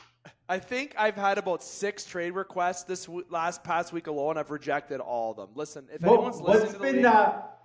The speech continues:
Speaker 2: what's been the worst trade you've gotten so far? It was from, it was from Madigan for sure.
Speaker 1: I,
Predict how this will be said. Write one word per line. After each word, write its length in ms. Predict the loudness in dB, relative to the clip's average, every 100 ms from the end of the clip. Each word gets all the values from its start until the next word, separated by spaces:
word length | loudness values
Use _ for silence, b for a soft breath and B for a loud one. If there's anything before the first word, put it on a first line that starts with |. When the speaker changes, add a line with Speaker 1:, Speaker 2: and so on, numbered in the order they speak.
| _
Speaker 2:
what's 180 | -4 2
been 100 | 4
the 80 | 4
worst 480 | 4 4 4 0 0
trade 320 | 4 4 2
you've 120 | -2
gotten 300 | 0 0 0
so 200 | -2 -2
far? 200 | 0 2
It 60 | 4
was 120 | 4
from, 220 | 4 4
it 80 | 4
was 140 | 2 4
from 240 | 4 8
Madigan 540 | 8 8 6 0 -4 -6
for 100 | -8
sure. 480 | -2 -4 -4 -14 _ _ _ _
Speaker 1:
I, 240 | -4 -2